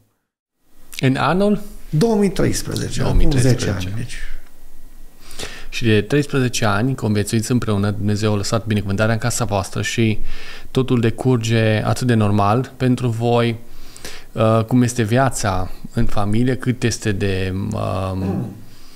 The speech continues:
Speaker 1: provocări în familie?
Speaker 2: Păi, căsătoria în sine e o provocare. <laughs> Pe, cred că pentru oricine. Acum, mulți, uh, mulți mi-au, mulți m-au sfătuit să nu, să nu mă căsătoresc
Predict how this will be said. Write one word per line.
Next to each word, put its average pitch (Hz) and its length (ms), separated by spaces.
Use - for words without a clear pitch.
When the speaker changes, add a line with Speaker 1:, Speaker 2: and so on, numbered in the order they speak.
Speaker 1:
provocări 151 680
în 160 120
familie? 131 720
Speaker 2:
Păi, 160 140
căsătoria 208 480
în 170 60
sine 151 220
e 104 40
o 98 40
provocare. 92 600
<laughs> 123 500
Pe, 170 120
cred 175 160
că 175 100
pentru 131 300
oricine. 107 380
Acum, 139 600
mulți, 139 600
uh, 120 540
mulți 131 320
mi-au, 156 140
mulți 156 360
m-au 180 140
sfătuit 175 400
să - 160
nu, 165 540
să - 220
nu 165 100
mă 135 120
căsătoresc 110 840